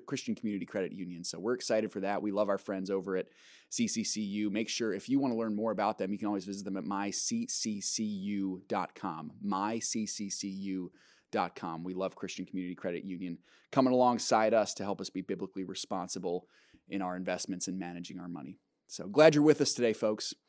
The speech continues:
Uh, did wanna just remind you as well to continue praying for Yvonne, Ann, and Jean and the family, Matt, Kay, the kids.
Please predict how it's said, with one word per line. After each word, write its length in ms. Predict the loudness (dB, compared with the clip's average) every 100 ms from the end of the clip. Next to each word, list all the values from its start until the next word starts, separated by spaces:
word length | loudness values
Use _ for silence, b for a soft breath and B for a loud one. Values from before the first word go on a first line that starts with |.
| B B B B
Uh, 200 | 4 4
did 200 | 8 8
wanna 180 | 10 8
just 220 | 6 6
remind 320 | 6 6 6
you 100 | 6
as 100 | 4
well 240 | 8 8 8
to 120 | 4
continue 380 | -6 0 4 4
praying 380 | 2 0 2 2
for 140 | 0
Yvonne, 380 | 0 2 2 2
Ann, 300 | 0 -2 -2
and 160 | -2 -4
Jean 340 | -6 -4 -2
and 160 | -2 -2
the 60 |
family, 500 | -2 -4 -2 -4 -4
Matt, 460 | -2 0 0 0 -6
Kay, 380 | -6 -4 -2 -4
the 100 | -8
kids. 580 | -6 -4 -4 -4 -6